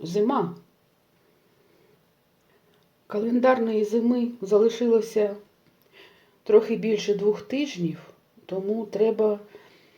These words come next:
ну, хоч маленькі кучугури наплести,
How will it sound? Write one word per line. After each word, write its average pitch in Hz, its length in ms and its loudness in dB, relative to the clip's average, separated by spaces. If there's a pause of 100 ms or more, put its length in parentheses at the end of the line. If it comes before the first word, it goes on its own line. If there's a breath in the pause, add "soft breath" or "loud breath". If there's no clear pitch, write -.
(340 soft breath)
ну, 190 640 -4
хоч - 380 -2 (200)
маленькі 214 540 6
кучугури 175 680 -2
наплести, 170 640 -2